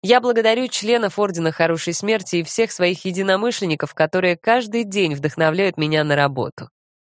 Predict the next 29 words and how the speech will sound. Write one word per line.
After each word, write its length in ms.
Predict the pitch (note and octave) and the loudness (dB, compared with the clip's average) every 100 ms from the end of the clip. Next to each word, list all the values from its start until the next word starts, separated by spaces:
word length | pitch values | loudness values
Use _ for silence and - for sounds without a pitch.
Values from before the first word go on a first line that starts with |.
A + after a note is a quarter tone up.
| - | -8
Спасибо 640 | - G#3+ G#3 C4+ A3 G#3+ | 0 2 2 0 0 0
Додо 400 | F#3 G#3+ F#3 E3 | 2 2 6 4
и 80 | D#3 | 2
Стюарт 540 | - - A3+ F#3+ - | -4 0 0 0 -2
из 120 | F3 | -2
журнала 540 | D#3 E3 E3 E3 D#3+ D3+ | 0 0 2 4 4 2
«Иезавель». 760 | D#3+ D#3 D3+ D3+ D3+ C#3+ C#3+ _ _ _ _ | 0 0 2 2 2 0 -4 _ _ _ _
И, 80 | F#3+ | -2
наконец, 460 | G3 F#3 G3 A3 F3 | 0 0 0 0 0
я 100 | F#3 | -2
хочу 320 | F#3 F3+ A3+ | -2 -4 -4
поблагодарить 800 | G#3 F#3+ G3 F#3+ F#3+ G3+ G3+ - | -4 -2 0 2 2 2 -2 -4
людей, 340 | D#3 D#3 G3+ | -4 0 0
которые 460 | F#3+ D3+ F#3 F#3 F3 | 0 0 0 0 0
ввели 460 | E3 E3 G3+ A3+ A3+ | 0 -2 -2 -2 -2
меня 260 | F3 C#3+ | 0 0
в 80 | B2 | -2
похоронную 680 | - - D3+ D#3+ D#3 D3 C#3+ - | -4 0 2 2 0 0 -2 -2
индустрию 760 | E3+ E3 E3+ - G#3+ A3 C3 - _ - | -4 -4 -4 -2 0 2 0 -4 _ -2
и 60 | |
научили 400 | A3 A#3 - B3+ | 0 0 0 -2
меня 260 | G#3+ F3+ F3+ | 0 0 0
быть 300 | F3+ G#3+ - - | 0 -4 -4 -4
этичным 720 | G#3 - B3 A#3 - D3 B2 - | -4 -4 -4 -2 -2 -2 -4 -4
и 200 | G3+ - | -4 -4
трудолюбивым 680 | - A#3 A#3 A#3 G#3 G3+ D3+ | -4 0 0 0 -2 -2 -2
сотрудником 680 | C#3 D3+ D3 G3 E3+ D#3 C#3+ | 0 0 0 -2 -4 -4 -4
похоронного 580 | C#3 - C#3+ C#3 C3 B2 | -4 0 0 0 -2 -4
бюро. 320 | B2 B2+ G2+ | -4 -4 -4